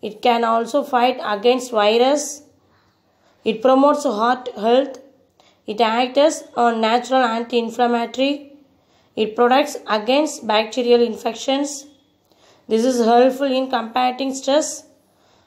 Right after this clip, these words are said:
regulates normal liver functioning.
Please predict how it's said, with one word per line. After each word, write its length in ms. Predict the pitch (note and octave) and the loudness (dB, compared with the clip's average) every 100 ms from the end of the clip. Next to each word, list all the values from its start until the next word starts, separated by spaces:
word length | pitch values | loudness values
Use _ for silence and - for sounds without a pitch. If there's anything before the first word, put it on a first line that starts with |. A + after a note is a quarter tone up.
| - | -2
regulates 480 | A3+ A#3+ C#4 D4 C#4+ | 2 4 4 2 0
normal 360 | A#3+ A#3 B3+ B3+ | -2 0 0 2
liver 340 | A#3+ A#3 D#4 G4 - | 2 2 0 -2 -8
functioning. 800 | - A3 G#3+ A3 G#3 G#3+ F#3+ | -4 -4 0 0 0 -2 -4